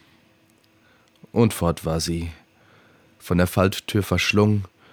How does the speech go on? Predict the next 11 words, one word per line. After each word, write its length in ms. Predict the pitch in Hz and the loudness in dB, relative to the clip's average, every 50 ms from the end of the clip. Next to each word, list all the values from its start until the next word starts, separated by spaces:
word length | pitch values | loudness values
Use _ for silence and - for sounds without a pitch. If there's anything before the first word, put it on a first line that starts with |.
| - - - - _ _ _ _ _ _ | -20 -20 -20 -20 _ _ _ _ _ _
verschluckt 480 | - - 92 - - 113 113 - - | -4 -2 -2 0 2 2 2 0 0
vom 200 | - 98 92 92 | -2 0 0 2
Getümmel 400 | 90 87 - - 101 98 95 90 | 0 -2 0 0 2 2 4 2
der 120 | 85 87 80 | 2 0 0
Großstadtecken. 840 | - - 90 90 90 - - 90 78 - - 82 78 - - 78 - - - _ _ _ _ _ _ _ _ _ _ _ _ _ _ _ _ _ _ _ _ _ _ _ _ _ - | 0 -2 -2 -2 -2 -4 -6 -6 -8 -6 -8 -8 -8 -8 -12 -16 -16 -18 -20 _ _ _ _ _ _ _ _ _ _ _ _ _ _ _ _ _ _ _ _ _ _ _ _ _ -6
Und 140 | 95 92 95 | -2 0 2
das 140 | 90 - | 2 4
Mütterchen 380 | 113 117 113 113 98 - 101 95 | 4 6 6 6 4 4 2 4
neben 260 | 92 92 98 98 123 123 | 4 4 4 4 4 4
mir 100 | 117 104 | 4 2
guckte 520 | - - 98 85 - - - 73 71 | 2 -2 -2 -2 -2 -8 -12 -12 -12